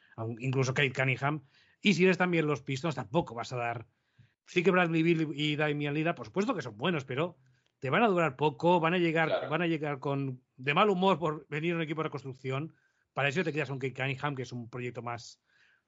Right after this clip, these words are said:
Speaker 1: a cinco o diez años vista.
Speaker 2: Claro.
Speaker 1: Así que sí, no veo a ninguno de estos. Ben Simmons sí que puede salir simplemente porque su valor, su cotización está en lo más bajo que nunca ha estado y posiblemente que va a estar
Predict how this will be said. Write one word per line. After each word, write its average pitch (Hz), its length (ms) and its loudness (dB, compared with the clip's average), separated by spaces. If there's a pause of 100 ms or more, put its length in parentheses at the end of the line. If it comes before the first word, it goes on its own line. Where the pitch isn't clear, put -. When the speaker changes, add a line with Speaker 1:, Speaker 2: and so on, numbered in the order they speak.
Speaker 1:
a 123 120 -4
cinco 156 440 0
o - 20 2
diez 131 180 -4
años 117 200 -8
vista. 110 400 -12 (360)
Speaker 2:
Claro. - 120 2
Speaker 1:
Así 202 120 6
que 220 120 4
sí, 131 160 -10
no 139 140 -2
veo 143 180 2
a - 20 2
ninguno 135 280 -2
de 135 80 2
estos. 120 280 -8
Ben 208 200 2
Simmons 190 460 -4 (200)
sí - 260 -4
que 226 120 2
puede 180 140 2
salir 151 200 0
simplemente 151 320 -2
porque 139 180 -6
su 123 140 -8
valor, 131 420 0 (520)
su - 140 -8
cotización 151 440 2
está 170 420 2
en 131 220 -2
lo 127 120 -2
más 135 420 -2
bajo 135 480 0
que 131 140 -6
nunca 151 340 -2
ha - 20 -2
estado 147 460 0
y 127 200 -4 (400)
posiblemente 180 520 2
que 151 120 2
va 156 120 4
a 156 40 2
estar 143 460 -4